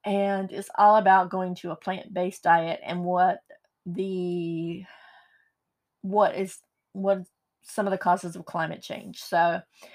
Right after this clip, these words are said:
I do play devil advocates in this episode, and this is a longer intro than I normally do. I do play devil advocates, and I do ask them some questions about, you know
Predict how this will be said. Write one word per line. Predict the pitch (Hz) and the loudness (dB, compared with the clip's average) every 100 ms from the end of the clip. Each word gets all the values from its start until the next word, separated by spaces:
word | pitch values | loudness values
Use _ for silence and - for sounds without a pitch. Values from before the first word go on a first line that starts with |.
| - _ _ - | -20 _ _ 2
I | |
do | 196 160 240 294 359 | 2 2 4 4 4
play | 339 269 262 | 2 2 4
devil | 233 240 | 6 8
advocates | 240 233 240 247 226 | 10 8 8 -6 -4
in | 247 | -4
this | 233 | 0
episode, | 240 233 233 247 233 | 0 -2 2 4 4
and | 208 | -2
this | 196 214 | -6 -4
is | 196 | -2
a | |
longer | 180 180 190 | 0 0 0
intro | 220 214 226 | -4 -4 -4
than | 208 196 | -2 -2
I | |
normally | 185 185 196 | -2 -4 -6
do. | 196 208 | -6 0
I | 185 | 0
do | 175 202 | 0 -4
play | - 214 196 190 | -4 -4 -2 -4
devil | 175 180 196 | -4 -2 0
advocates, | - 170 185 214 220 - | 2 0 0 -10 -12 -10
and | 185 | -8
I | 180 | -6
do | 170 190 | -4 0
ask | 170 - | 0 -2
them | 190 | -12
some | 185 202 | -12 -12
questions | - 175 - 190 202 | -12 -14 -12 -10 -6
about, | 180 180 185 - - _ - | 4 6 6 0 -20 _ -14
you | 185 180 | -6 -4
know | 175 160 | -4 -6